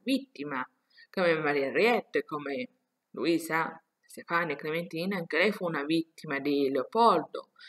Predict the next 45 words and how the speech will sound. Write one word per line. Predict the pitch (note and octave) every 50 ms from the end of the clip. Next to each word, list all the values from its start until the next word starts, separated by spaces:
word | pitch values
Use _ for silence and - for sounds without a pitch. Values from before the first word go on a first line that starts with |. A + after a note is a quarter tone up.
| - - - -
che | - G3
è |
una | F3+ E3+ E3+
vittima | F3+ A#3 C4 - - G#3 F3 E3
molto | D#3+ E3 F#3 G#3 - - - D3+
giovane, | D3+ - A#3 D4 D#4+ C#4 G3+ E3+ C#3+ C#3
nonché | C#3+ D3+ - - A3+
una | A3 G3
vittima | F#3+ B3 C#4 - - G3+ F#3+
che | F3+ - F3
non | F3+ A3+ B3
aveva | A#3+ G#3 G3 F#3+
dei | E3+ - D3+
mezzi | D3 F#3+ A#3+ C#4+ C#4+ - F#3+
per | - C3+ B2
difendersi, | - C3+ - - D#3+ D#3+ D3+ C3 B2+ - - - -
perché | - C#3 - - - - E3 D3 - - - _ _ _ _ _ _ _ _ _ _ _ _
che | _ - - -
alternative | D#3+ - F#3+ F#3 G3 G3 G#3 A3+ G#3 G3+
c'erano? | G3+ - - - - - - _ - _ _ _ - _ _ _ _
O | - F3+ F#3
tornare | F#3 F#3+ F3 D#3+ E3 D#3 D3+
sulla | D3+ F#3 F3 F3 F3+
strada | F#3 F#3+ - - F3 F3 F#3 A3 A#3+ A3+ G#3
o | F#3
rimanere | F3+ D3+ - E3+ E3+ D#3+ D#3+ D#3+ D#3+ F3+ G3+ G#3
con | G3+ - E3 D3+
un | D#3 D#3+ E3
uomo | D#3+ D3+ C#3+ F3+ G#3+ A3 G#3 F#3 E3 - -
di | - -
sessanta | - - C#3+ - - - B2+ C3 - - G3
anni, | G#3+ A3+ G3+ D#3+ C3+
che | B2 - D3+ D3+
però | - - C4 B3 - D#3+ F3
la | G#3 G#3 E3+
manteneva. | C#3 C3 C3 - - G#2+ G2+ - D3+ D#3 - - _ - -
Non | - - - -
è | -
una | F#2 -
scusa, | - - - - - B3+ A#3 F#3 E3 E3+ -
non | - C#3 D3
è | D3+
una | D3+ D3
giustificazione, | C#3+ D#3 - - G3+ G3 - G#3 - _ - G3 G3+ F#3+ D#3
ma | C3 B2+ C#3 C#3